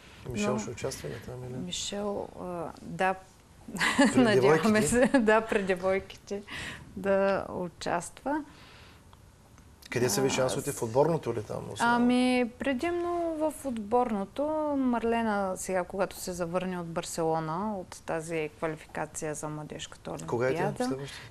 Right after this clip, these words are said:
Speaker 2: Тя е двайсет, от, а, двайсет и трети
Speaker 1: Края на
Speaker 2: до,
Speaker 1: месеца, да.
Speaker 2: да, до двайсет и седми март. След което тя има едно участие и на световно първенство в, а,
Speaker 1: За нея е по-натварена
Speaker 2: Португалия.
Speaker 1: програмата,
Speaker 2: Да, доста
Speaker 1: разбирам.
Speaker 2: по-натоварена е,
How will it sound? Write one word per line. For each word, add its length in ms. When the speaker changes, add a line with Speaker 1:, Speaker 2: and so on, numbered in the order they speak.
Speaker 2:
Тя 180
е 40
двайсет, 640
от, 320
а, 120
двайсет 380
и 60
трети 400
Speaker 1:
Края 120
на 140
Speaker 2:
до, 60
Speaker 1:
месеца, 320
да. 260
Speaker 2:
да, 80
до 100
двайсет 380
и 80
седми 500
март. 520
След 300
което 300
тя 200
има 220
едно 220
участие 640
и 300
на 300
световно 500
първенство 880
в, 280
а, 80
Speaker 1:
За 140
нея 140
е 40
по-натварена 200
Speaker 2:
Португалия. 480
Speaker 1:
програмата, 260
Speaker 2:
Да, 60
доста 60
Speaker 1:
разбирам. 200
Speaker 2:
по-натоварена 880
е, 220